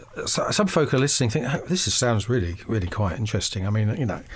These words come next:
maybe they've got a group at work, maybe they haven't. What would you, what would you say to listeners,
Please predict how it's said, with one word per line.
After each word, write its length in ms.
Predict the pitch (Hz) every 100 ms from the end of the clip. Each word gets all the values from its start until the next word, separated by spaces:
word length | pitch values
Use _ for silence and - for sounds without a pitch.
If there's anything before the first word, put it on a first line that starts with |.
| - - -
maybe 220 | 123 123
they've 160 | 117
got 140 | 107 113
a 40 |
group 300 | 107 113 110
at 40 | 117
work, 220 | 113 104
maybe 220 | 123 123
they 80 | 110
haven't. 520 | 139 135 85 95 - - - - - -
What 260 | 147 208
would 220 | 190 180
you, 300 | 170 156 147 139
what 160 | 160
would 100 | 147
you 80 | 135
say 220 | - 131
to 140 | 120 113
listeners, 640 | 113 - 101 92 -